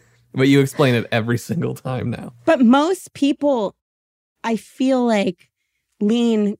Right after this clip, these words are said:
Speaker 3: towards the marry, bury, one night stand, though.
Speaker 2: Yeah, I agree. It's much more wholesome.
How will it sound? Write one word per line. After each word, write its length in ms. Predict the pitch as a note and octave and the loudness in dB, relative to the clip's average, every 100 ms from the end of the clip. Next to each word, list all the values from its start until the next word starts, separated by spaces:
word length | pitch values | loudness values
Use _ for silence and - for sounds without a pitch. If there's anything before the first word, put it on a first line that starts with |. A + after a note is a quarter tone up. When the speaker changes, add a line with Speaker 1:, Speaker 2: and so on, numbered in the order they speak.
| - | -6
Speaker 3:
towards 320 | G#3 G3 - | -2 -2 -2
the 80 | F#3+ | -2
marry, 380 | F#3+ F#3 F3+ | 0 0 0
bury, 320 | F3 F#3+ F3 F3 | 0 2 2 2
one 180 | E3+ | 2
night 220 | E3+ D#3+ - | 0 -4 -4
stand, 400 | - A3+ F3 D3 | 0 2 2 0
though. 160 | - D3 - _ _ - | -4 -12 -18 _ _ -4
Speaker 2:
Yeah, 140 | A#2+ | 0
I 40 | |
agree. 260 | B2 C#3+ F2 | 0 -2 -4
It's 180 | B2+ - | -4 -2
much 180 | C#3 - | 0 2
more 180 | C3 | 2
wholesome. 520 | A2+ G2 B2 C2+ C2+ | 2 0 -2 -6 -8